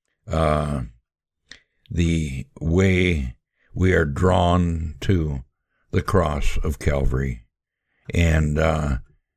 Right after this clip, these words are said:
it's gonna cover a lot more than that, but that, that was the main thought that I was,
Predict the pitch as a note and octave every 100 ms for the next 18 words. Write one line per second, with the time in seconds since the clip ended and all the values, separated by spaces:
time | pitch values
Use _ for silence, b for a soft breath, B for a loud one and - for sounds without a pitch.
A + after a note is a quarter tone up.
0 | _ _ - G2+ - - - - - _
1 | - A2+ G#2 A#2 G2 F2+ F2 F2 F2 E2
2 | E2 D#2 D2+ E2 E2 D2 - F2+ F2+ D2+
3 | - F2+ F2+ C#2+ D2+ - - - E2+ E2+
4 | E2+ D#2+ F#2 E2 E2 D#2 D#2+ E2+ E2 -